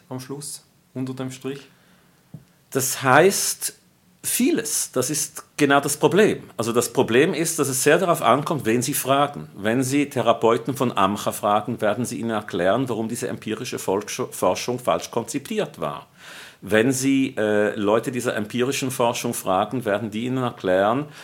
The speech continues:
Speaker 2: dass das jetzt eben teilweise eines in der Klinik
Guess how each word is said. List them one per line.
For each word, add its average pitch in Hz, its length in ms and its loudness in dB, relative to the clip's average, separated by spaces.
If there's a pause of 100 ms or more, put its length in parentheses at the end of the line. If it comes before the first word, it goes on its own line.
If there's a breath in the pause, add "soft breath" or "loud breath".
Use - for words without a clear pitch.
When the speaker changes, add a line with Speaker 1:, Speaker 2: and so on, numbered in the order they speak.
(200 loud breath)
Speaker 2:
dass 113 200 -2
das 127 200 -4
jetzt 113 240 -4
eben 123 300 -6
teilweise 123 760 0
eines 120 380 -4
in 127 180 2
der 120 120 2
Klinik 156 760 -2